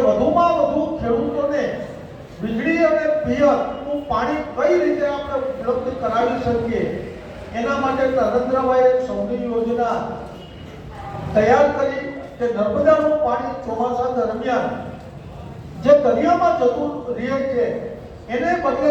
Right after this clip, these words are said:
જરૂરિયાતવાળા વિસ્તારની અંદર એનું પમ્પિંગ કરી અને સૌરાષ્ટ્રના એકસો પંદર ડેમ અને ચાલીસ થી પિસ્તાલીસ જેટલી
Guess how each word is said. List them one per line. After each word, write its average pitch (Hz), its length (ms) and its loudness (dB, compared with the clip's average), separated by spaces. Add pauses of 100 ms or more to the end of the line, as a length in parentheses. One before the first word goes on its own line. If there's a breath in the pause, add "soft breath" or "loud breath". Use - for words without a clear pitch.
(120)
જરૂરિયાતવાળા 277 960 0
વિસ્તારની 247 600 0 (100)
અંદર 254 380 4 (720)
એનું 311 280 0
પમ્પિંગ 254 460 0 (120)
કરી 277 320 0
અને 277 140 0 (120)
સૌરાષ્ટ્રના 254 680 0
એકસો 233 340 0 (140)
પંદર 247 420 0
ડેમ 240 320 2 (680)
અને 262 160 -4 (460)
ચાલીસ 233 400 -2
થી - 200 -6
પિસ્તાલીસ 254 520 0 (100)
જેટલી 240 320 0